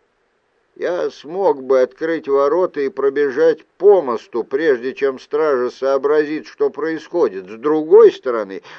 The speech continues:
учитывая, что повелитель замка волшебник,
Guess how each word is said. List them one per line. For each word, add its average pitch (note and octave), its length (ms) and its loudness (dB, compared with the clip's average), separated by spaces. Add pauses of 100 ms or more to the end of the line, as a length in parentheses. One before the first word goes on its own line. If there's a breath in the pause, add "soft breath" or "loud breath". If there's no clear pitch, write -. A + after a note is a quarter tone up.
(100)
учитывая, D3+ 840 -2
что - 180 -6
повелитель D#3+ 800 0
замка C#3 380 -2
волшебник, D3 800 2